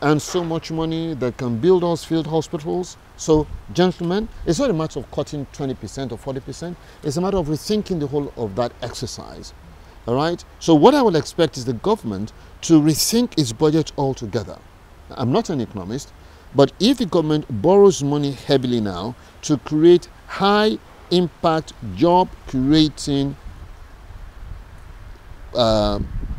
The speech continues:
programs, we will all benefit from it.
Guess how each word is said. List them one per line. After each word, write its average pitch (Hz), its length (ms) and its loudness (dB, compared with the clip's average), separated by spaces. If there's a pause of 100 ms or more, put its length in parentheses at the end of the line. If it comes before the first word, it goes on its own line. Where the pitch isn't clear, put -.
programs, - 680 6 (380)
we 160 100 8
will 185 140 8
all 208 120 6
benefit 208 440 0
from 104 220 -10
it. - 220 -16